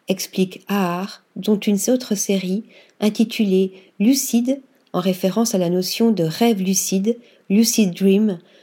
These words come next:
repousse aussi les portes des univers utopiques. En une sorte d'imagerie fluctuante postmoderne, on y voit un visage enfantin flottant dans des eaux troubles, pouvant évoquer le liquide amniotique ou les abysses,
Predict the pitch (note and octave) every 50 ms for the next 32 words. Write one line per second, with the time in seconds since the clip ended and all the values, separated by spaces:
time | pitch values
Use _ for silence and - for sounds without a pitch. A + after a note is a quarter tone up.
0 | _ _ - A#3+ B3+ B3 B3+ - G#3+ - - A#3 A3+ - - - D4 A#3 G3 G3
1 | - - C4 B3+ - - G#3+ F#3 F#3+ F#3 G3+ A3+ A3 G#3+ G3 A3 A#3 A3+ G3+ G3
2 | - F#3 F3 - - D#3+ D#3+ - - - - - _ _ _ _ _ _ _ _
3 | _ - - _ _ - - F#3 F#3+ G3 G3 G3 F#3 - - C#4+ C#4+ - - G3
4 | F3+ G3 A3+ A#3 A#3 A#3+ G#3 G#3 - F#3 E3+ D#3+ - - C4+ - - - - A3
5 | G3 F3+ F3 E3+ E3+ - C4+ C4 C4 - A3+ G3+ F3+ F3 F3 F#3 G3 G#3+ A3+ A#3
6 | - - - - - - _ _ - G3+ G#3+ A3 A3+ G#3 G#3+ C4 C#4 C#4 - F#3+
7 | F#3+ F#3+ A3+ A3 G3+ F#3+ E3+ E3+ G3+ B3 A#3+ - - A3 G#3+ G#3+ - G3+ G3+ A3
8 | B3+ B3+ - _ - _ _ - - - A#3+ A#3+ A#3+ C#4+ C#4+ C#4 A#3+ G3 F#3+ G3+
9 | G#3 G3+ G3 F#3 F#3+ - - - F#3+ G#3 A3 A#3 G3 E3 - _ _ _ _ _
10 | - - F#3+ E3+ E3+ E3 E3 - A3 G#3 F#3 F#3 F3+ F#3 - A3 A3 G#3+ F#3 F3
11 | E3 F3+ G#3 - - A#3+ G3+ G3 F#3 F3+ F#3 F3+ F3+ F3+ F3 - - A3+ A3 -
12 | - - F3 E3+ E3 D#3 E3 F#3 F3+ D#3+ D#3+ G3 A3+ - - - - -